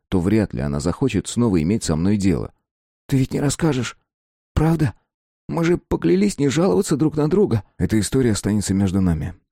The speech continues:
если больше ничего такого не произойдет. Договорились?» «Да», — выпаливает Марк, которому не терпится снова отправиться в путь. Шарух наблюдает за нами из окна магазина при бензоколонке,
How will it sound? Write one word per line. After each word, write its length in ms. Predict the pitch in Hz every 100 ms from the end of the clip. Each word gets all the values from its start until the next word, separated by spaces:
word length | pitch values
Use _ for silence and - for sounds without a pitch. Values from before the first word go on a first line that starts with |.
| _
если 320 | - 87 - 95
больше 380 | 85 127 -
ничего 360 | 76 85 - 92
такого 340 | 85 80 113
не 100 | 87
произойдет. 600 | 82 87 82 82 71 64 - _ -
Договорились?» 680 | 98 98 113 139 113 82 - _ _ _ _ -
«Да», — 340 | 120 170 143 - _ _ -
выпаливает 580 | 95 117 120 104 101 107
Марк, 240 | 135 113
которому 380 | 107 104 117 117
не 120 | 123
терпится 440 | 139 123 110 -
снова 380 | 101 - 127 104
отправиться 480 | 101 92 92 90 92
в 80 | -
путь. 280 | 71 - - _ _ _ _ -
Шарух 460 | - 85 101 87
наблюдает 640 | 87 80 95 90 101 80
за 140 | - 73
нами 320 | 85 82 62
из 120 | 62
окна 260 | 78 98 82
магазина 500 | 65 78 80 107 90
при 140 | 67
бензоколонке, 760 | 65 76 78 76 82 110 98 -